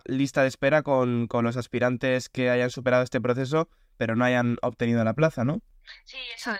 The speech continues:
Speaker 2: es. Bueno, nosotros como trabajamos, eh, tenemos por un lado convocatorias de empleo fijo y por otro lado convocatorias de empleo temporal. En este caso, eh, las personas que opten al proceso están optando a una convocatoria de,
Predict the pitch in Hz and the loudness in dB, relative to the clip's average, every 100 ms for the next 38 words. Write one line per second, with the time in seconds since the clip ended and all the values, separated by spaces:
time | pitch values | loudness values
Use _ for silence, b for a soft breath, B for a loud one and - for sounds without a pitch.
0 | 190 - 202 196 185 185 214 233 233 233 | -10 -6 -2 0 0 -2 -2 0 2 0
1 | 240 233 214 220 220 240 247 247 240 226 | 0 0 2 0 0 0 2 2 -2 -4
2 | 202 190 196 202 214 220 220 214 214 208 | -4 -2 0 0 -2 -4 -4 0 -2 -2
3 | 214 208 214 214 214 208 208 220 208 208 | -2 -2 -2 -2 -2 0 0 0 -2 0
4 | 214 208 254 262 269 247 - 196 196 - | -2 -2 -6 -2 0 0 0 -6 -6 -4
5 | 208 208 214 208 202 208 208 202 208 208 | 0 0 -2 -4 -4 -4 -4 -6 -6 -10
6 | 214 214 208 208 214 226 277 339 b b | -6 -6 -6 -8 -2 2 2 2 b b
7 | b 208 214 - 220 233 226 - 165 - | b -2 0 -2 -2 -2 -2 -2 -2 -2
8 | 196 190 190 185 185 190 190 208 208 - | -2 0 0 0 -2 -4 -4 -2 -2 -2
9 | 214 214 226 220 - 196 - 233 202 - | -4 -2 0 0 0 -4 -4 -6 -6 -4
10 | 196 196 196 190 196 190 190 185 185 190 | -4 -4 -2 -2 0 -2 -2 -4 -2 -4
11 | 196 190 185 | -2 -4 -2